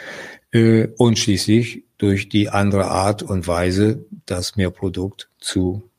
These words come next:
extrahieren. Ähm,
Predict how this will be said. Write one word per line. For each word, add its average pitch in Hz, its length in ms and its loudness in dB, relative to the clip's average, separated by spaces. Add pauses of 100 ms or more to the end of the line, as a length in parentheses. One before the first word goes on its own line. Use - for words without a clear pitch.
(120)
extrahieren. 98 800 0 (1700)
Ähm, 120 580 4